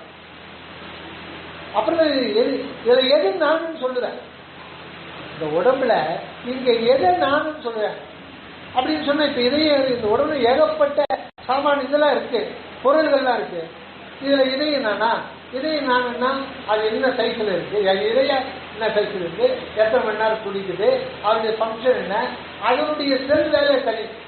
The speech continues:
நம்ம உடம்பு வந்து இருபத்தி ஏழு லட்சம் கோடி செல்களால் ஆனதுன்னு சொல்லிட்டு விஞ்ஞானிகள் திட்டவட்டமா சொல்றாங்க. அதுல இருநூறு type of செல் இருக்கா. எலும்பு செல் அது தனி,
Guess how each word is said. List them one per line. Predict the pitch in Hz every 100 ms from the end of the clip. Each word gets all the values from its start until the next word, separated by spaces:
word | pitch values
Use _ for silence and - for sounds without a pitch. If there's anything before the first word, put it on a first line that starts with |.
| - - - -
நம்ம | 180 190
உடம்பு | 190 214 262 269
வந்து | 247 247 254
இருபத்தி | 226 240 262 - 247
ஏழு | 240 240 233 233 208 - -
லட்சம் | 170 220 - - 311 311 - 226
கோடி | 262 285 277 277 - - -
செல்களால் | 247 254 247 247 240
ஆனதுன்னு | 226 220 220 214 269 220
சொல்லிட்டு | 233 269 262 - - -
விஞ்ஞானிகள் | 247 254 240 220 202 175 160 - - - - - 202
திட்டவட்டமா | 233 247 214 214 202
சொல்றாங்க. | 175 160 165 190 - - - - - - -
அதுல | 254 311 311 - 175 - - - - - - - 202
இருநூறு | 226 269 320 349 339 339 320 311
type | 269 330 339
of | 339 320 -
செல் | 254 247
இருக்கா. | - - - - - - - - - - 190
எலும்பு | 226 262 277 269 277 - - - - -
செல் | 233 233 233
அது | 185 190
தனி, | 190